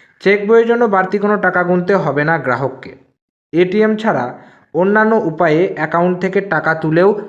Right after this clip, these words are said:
দিতে হবে না আলাদা কোনো খরচ। অর্থাৎ অন্যান্য উপায় বলতে মনে করুন এটিএম ছাড়া এইপিএস যেটা আধার দিয়ে আপনারা টাকা তুলেন যে কোনো অনলাইনে সেন্টারে বা যেখানে, সেখানে যে চার্জেস, একটা চার্জ ব্যাংক নিত, সেটাও কিন্তু এখন আর আপনাদের কাছ থেকে নেবে না। এমনকি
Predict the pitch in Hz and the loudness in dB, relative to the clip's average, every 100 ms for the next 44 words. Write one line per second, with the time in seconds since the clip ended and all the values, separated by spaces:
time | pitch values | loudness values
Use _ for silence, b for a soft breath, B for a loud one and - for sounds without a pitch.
0 | - 131 139 139 175 160 165 175 185 143 | -14 -8 -6 0 0 2 2 2 0 0
1 | 147 185 214 - 160 156 156 131 120 120 | 0 2 2 0 -2 -2 -4 -4 -4 -6
2 | - b b b b 185 - 190 - B | -18 b b b b -2 0 -2 -2 B
3 | B B 170 196 214 233 214 233 220 226 | B B 0 2 4 2 2 2 2 2
4 | 226 226 220 220 202 208 208 214 214 190 | 2 0 0 2 2 2 2 0 2 2
5 | 214 208 214 196 170 156 143 147 180 180 | 2 2 2 2 2 2 2 2 0 2
6 | 190 180 185 175 165 160 165 165 165 170 | 2 4 2 0 0 0 0 0 0 0
7 | 160 147 151 151 151 139 143 143 127 131 | 0 0 0 -2 -6 -4 -2 -2 -4 -4
8 | 131 170 B B B - 180 220 226 220 | -4 -8 B B B -6 0 2 4 4
9 | 214 190 180 175 147 - B B 156 190 | 4 0 2 2 0 -4 B B -2 0
10 | 185 190 190 170 147 175 170 147 147 120 | 2 0 0 -2 0 2 2 0 -2 -2
11 | 160 190 196 196 185 170 180 175 151 151 | 0 0 2 2 0 2 0 2 0 0
12 | 165 170 139 143 160 151 220 B B - | -2 -6 -6 -6 -6 -6 -6 B B -8
13 | 131 131 120 104 - - _ - 170 247 | -2 0 0 -4 -14 -20 _ -6 -2 -2
14 | 247 139 | -2 -4